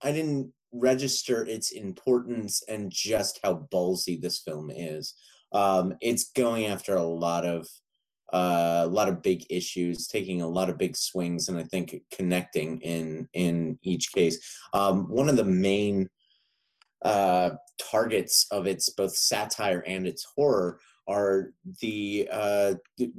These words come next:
the very audience who most likely would go to see it, which is a, a, that, that indicates to me the film's guts, the film's courage. Um, I, and it's going after sort of that wealthy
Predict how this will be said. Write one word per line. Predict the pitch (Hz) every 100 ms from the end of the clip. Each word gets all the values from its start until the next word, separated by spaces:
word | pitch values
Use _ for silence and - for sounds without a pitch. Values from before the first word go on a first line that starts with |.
| 123 -
the | 120
very | 117 120 123
audience | 98 107 110 101 92 -
who | 110
most | 101 104 110 - -
likely | 95 92 - 90
would | 85 85 -
go | 90 87
to | - -
see | - - 143
it, | - - _
which | - - -
is | 95 87
a, | 92 90 87 87 -
a, | 95 87 _ - - _ _ _
that, | 131 135 123 - -
that | 123 120 - - - 175 185 _ _ _ _
indicates | - 160 143 123 110 -
to | - 110
me | 104
the | 92
film's | - 107 92 82 -
guts, | 120 107 - - -
the |
film's | 87 95 87 82
courage. | - 117 113 80 78 - _ - - -
Um, | 104 95 92 90 - _ -
I, | 110
and | 117 113 113
it's | 107
going | - 131 127 117
after | 92 107 110 - 104 95
sort | - 107 95
of | 87
that | 95 92
wealthy | 80 90 95 98 101 - 107 98 92